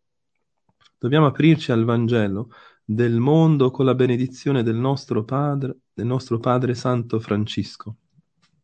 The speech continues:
Dobbiamo aprirci al Vangelo. Certamente dobbiamo aprirci al Vangelo, caro Vincenzo, e dobbiamo aprirci solo al Vangelo. È il Vangelo da essere,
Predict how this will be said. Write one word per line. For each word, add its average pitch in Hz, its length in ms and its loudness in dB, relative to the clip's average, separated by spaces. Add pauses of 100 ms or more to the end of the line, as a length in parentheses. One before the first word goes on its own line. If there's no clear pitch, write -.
(1300)
Dobbiamo 117 220 -8
aprirci 113 340 -4
al 104 100 -2
Vangelo. 110 420 -4
Certamente 170 520 6
dobbiamo 127 300 6
aprirci 135 420 2
al 117 80 4
Vangelo, 117 480 2
caro 110 220 0
Vincenzo, 107 960 -2 (1400)
e 131 100 2
dobbiamo 127 340 6
aprirci 147 440 2
solo 208 280 6
al 120 100 4
Vangelo. 95 600 -2 (640)
È 131 120 0
il 127 180 2
Vangelo 175 880 4
da 127 460 4
essere, 123 920 0